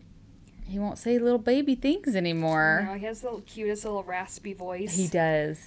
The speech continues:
Speaker 1: It's the cutest thing.
Speaker 2: <laughs>
Speaker 1: We went for a walk recently, and I was like, "Oh my gosh, I missed this." I mean, it's been summer, and so my kids are home, and then, like, our whole schedules are completely different right now,
Speaker 2: Mm-hmm.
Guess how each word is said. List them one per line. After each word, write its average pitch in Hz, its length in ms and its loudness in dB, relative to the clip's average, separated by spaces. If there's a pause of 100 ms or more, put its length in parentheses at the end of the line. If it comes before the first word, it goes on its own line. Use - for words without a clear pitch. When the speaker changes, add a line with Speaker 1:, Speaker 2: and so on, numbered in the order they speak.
(180)
Speaker 1:
It's 214 220 2
the 214 160 2
cutest 196 580 2
thing. 170 720 -2
Speaker 2:
<laughs> - 40 -16 (440)
Speaker 1:
We 247 160 2
went 320 240 4
for 339 100 2
a 233 80 4
walk 233 280 2
recently, 294 560 -2
and 254 100 -2
I 247 40 0
was 240 60 0
like, 233 140 2
"Oh 302 120 -2
my 359 140 -2
gosh, 359 240 -2
I 349 60 -2
missed 359 340 -4
this." 302 160 -2
I - 60 -4
mean, 254 140 0
it's 240 80 -8
been 240 140 -2
summer, 208 640 0 (100)
and 202 160 -2
so 190 460 2
my 165 80 -4
kids 233 260 -2
are 220 80 -2
home, 208 300 -4
and 196 100 -6
then, 180 60 -4
like, 175 160 -4
our 165 80 -4
whole 196 120 -4
schedules 202 460 -2
are 165 80 -2
completely 208 680 0
different 175 640 0
right 214 220 2
now, 226 360 0
Speaker 2:
Mm-hmm. 190 100 -16